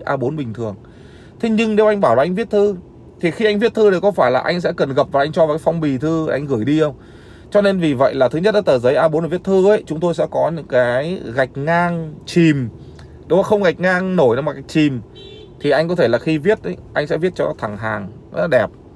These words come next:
Viết mà. Và đặc biệt nữa là khi mà anh muốn gập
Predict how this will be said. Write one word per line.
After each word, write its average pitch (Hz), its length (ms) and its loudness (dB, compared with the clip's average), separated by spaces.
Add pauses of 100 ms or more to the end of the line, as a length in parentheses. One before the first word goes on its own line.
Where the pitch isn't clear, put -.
(440)
Viết 277 240 0
mà. 185 200 0 (560)
Và 165 200 2
đặc 165 160 -2
biệt 170 180 0
nữa 185 80 0
là 185 140 2
khi 196 300 -6
mà 165 140 -2
anh 170 240 -2
muốn 170 160 -4
gập 170 140 2